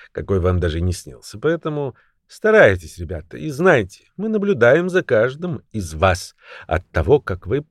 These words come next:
поведёте себя в эту ночь, напрямую будет зависеть ваше будущее. Сегодня происходит ваше крещение, после чего начнётся новая жизнь. А теперь ступайте и сообщите наш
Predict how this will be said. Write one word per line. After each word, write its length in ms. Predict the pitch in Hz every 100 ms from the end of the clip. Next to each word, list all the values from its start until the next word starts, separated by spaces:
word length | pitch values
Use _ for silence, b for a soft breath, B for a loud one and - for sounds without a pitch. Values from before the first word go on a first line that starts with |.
| _ _ -
поведёте 640 | 113 95 78 104 180 190
себя 260 | 180 175 135
в 40 |
эту 180 | 117 123
ночь, 280 | 117 107 -
напрямую 480 | 123 104 98 101 131
будет 260 | 160 160
зависеть 420 | 131 123 135 160
ваше 220 | 156 160 190
будущее. 480 | 202 - - - - _
Сегодня 560 | - - 67 113 101 95
происходит 560 | 90 85 - 98 92
ваше 240 | - 101 92
крещение, 600 | - 87 - 101 101 87 B B
после 240 | - 80 82
чего 240 | - 110
начнётся 580 | 110 92 117 143 - 117
новая 640 | 110 127 175 143 143 143
жизнь. 560 | 123 98 170 147 87 87 _ _ _ _ _ _
А 100 | -
теперь 300 | 87 92 101
ступайте 560 | 90 - 87 123 139 98
и 60 | 90
сообщите 520 | 95 87 - 117 117
наш 320 | 95 92 -